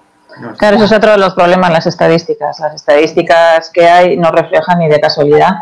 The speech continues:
Speaker 2: la situación real. Entonces, hay muchas cosas mejorables, desde el sistema de estadísticas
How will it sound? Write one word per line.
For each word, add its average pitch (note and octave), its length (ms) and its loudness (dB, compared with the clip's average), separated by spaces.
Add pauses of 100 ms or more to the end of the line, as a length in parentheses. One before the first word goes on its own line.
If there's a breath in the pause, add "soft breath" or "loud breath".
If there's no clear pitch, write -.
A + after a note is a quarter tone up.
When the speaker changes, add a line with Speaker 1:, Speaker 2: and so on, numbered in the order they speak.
(540)
Speaker 2:
la F3 160 0
situación E3 440 0
real. E3 360 2
Entonces, D#3 440 -2
hay E3 380 0
muchas F3+ 360 2
cosas D#3 880 -2
mejorables, D#3 760 -2
desde D3 440 -2
el C#3 100 -4
sistema D#3+ 840 0
de D#3+ 140 2
estadísticas F3 840 -2